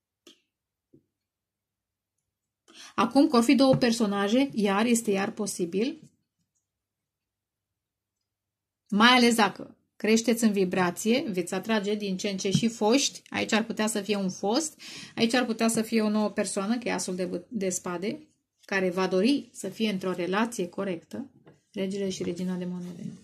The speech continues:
și stabilă. Clarificăm, uh, patru de spade.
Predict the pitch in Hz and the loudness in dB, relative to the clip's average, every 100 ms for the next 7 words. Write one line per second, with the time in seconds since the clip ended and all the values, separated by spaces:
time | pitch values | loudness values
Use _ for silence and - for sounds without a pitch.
0 | - - 196 - 208 185 175 180 220 _ | -18 -14 -10 -4 -2 0 -2 -2 -12 _
1 | _ _ _ _ _ _ _ _ _ _ | _ _ _ _ _ _ _ _ _ _
2 | _ _ _ _ _ - - - - - | _ _ _ _ _ -20 -20 -20 -20 -20
3 | - - - 294 302 302 302 294 277 277 | -20 -20 -2 2 4 4 0 2 4 8
4 | 277 277 269 254 247 254 240 226 196 208 | 8 8 6 2 -2 -2 -2 -2 -4 -4
5 | - 185 180 196 | -4 -6 -6 -2